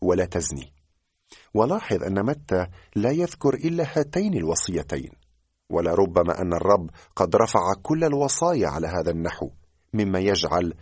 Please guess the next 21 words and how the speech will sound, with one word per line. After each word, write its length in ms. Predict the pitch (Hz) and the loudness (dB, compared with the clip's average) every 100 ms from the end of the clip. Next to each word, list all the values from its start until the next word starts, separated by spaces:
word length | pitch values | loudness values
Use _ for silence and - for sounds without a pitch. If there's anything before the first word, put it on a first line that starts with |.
| - - | -12 -2
تطبيق 760 | 92 - - 101 123 123 120 - 98 | -2 -2 -8 -2 0 -2 -4 -8 -6
الموعظة 680 | 104 107 113 69 71 71 69 | -2 2 2 0 -6 -10 -8
على 220 | 90 104 | -4 -2
الجبل 540 | 95 98 92 80 67 - | 0 0 0 0 -4 -8
حاليًا 760 | - 131 131 110 101 98 95 - - _ | -6 -4 -4 0 0 0 -4 -10 -20 _
أمرًا 520 | 117 127 120 120 120 113 - 98 | -2 0 0 0 0 -4 -8 -4
غاية 300 | 87 85 80 | -2 0 -2
في 80 | - | -4
الصعوبة، 580 | - - 69 73 - - _ _ _ _ _ _ | -6 -4 -6 -6 -8 -14 _ _ _ _ _ _
خاصة 380 | - 101 90 95 | -2 0 2 2
وأن 300 | 85 90 87 | 2 2 0
بولس 400 | 90 98 87 - | 0 0 0 -2
يقول: 480 | 85 107 107 98 92 - _ - | -2 0 2 0 -2 -12 _ -4
"إذ 160 | 101 | -2
نعلم 480 | 110 143 107 92 87 | 0 0 2 0 0
أن 180 | 107 107 | -2 -2
الإنسان 680 | 90 104 101 - 139 135 131 120 | -2 -2 -4 -2 0 0 0 0
لا 180 | 147 175 | 2 2
يتبرر 760 | 151 135 120 107 104 98 95 92 | 0 0 0 2 2 2 0 0
بأعمال 460 | 92 85 87 85 | -2 -2 -2 -4
الناموس". 540 | 90 110 143 170 98 | -4 -4 -4 -4 -4